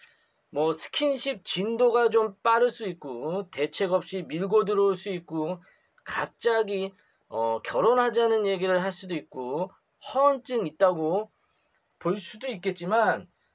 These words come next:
아, 괜찮아요. 여러분들의 스타일대로 가자면 여기 이렇게 칼, 또 칼이에요. 그리고 또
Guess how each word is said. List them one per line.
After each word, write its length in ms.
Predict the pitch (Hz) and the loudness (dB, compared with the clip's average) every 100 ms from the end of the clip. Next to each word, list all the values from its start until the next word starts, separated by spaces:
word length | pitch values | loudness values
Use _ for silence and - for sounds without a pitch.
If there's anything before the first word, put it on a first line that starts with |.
| _ | _
아, 280 | 95 95 98 | -10 -8 -8
괜찮아요. 680 | - 156 196 185 135 104 92 _ _ _ _ - | -10 -8 -2 0 0 -2 -12 _ _ _ _ 0
여러분들의 1000 | 127 196 220 233 214 185 _ 202 214 202 | 2 2 0 -2 -6 -12 _ -2 -2 -2
스타일대로 760 | - - 269 247 220 220 202 | -6 2 4 4 4 2 2
가자면 840 | - 139 175 165 147 151 175 196 180 | -2 0 0 0 -2 0 0 0 -2
여기 240 | 131 156 165 | 0 0 0
이렇게 360 | 160 156 147 127 | -8 -8 -10 -8
칼, 440 | - 262 247 170 - _ _ _ _ | -2 2 4 2 -4 _ _ _ _
또 160 | 170 - - | -12 -12 -6
칼이에요. 640 | - 277 269 190 117 101 _ _ _ _ _ _ _ _ _ _ _ _ _ _ _ - _ _ | -2 -2 0 -2 -4 -8 _ _ _ _ _ _ _ _ _ _ _ _ _ _ _ -20 _ _
그리고 680 | - 156 175 160 165 208 214 _ - | -8 -4 -2 -2 -2 -4 -6 _ -12
또 240 | 113 - | -10 -10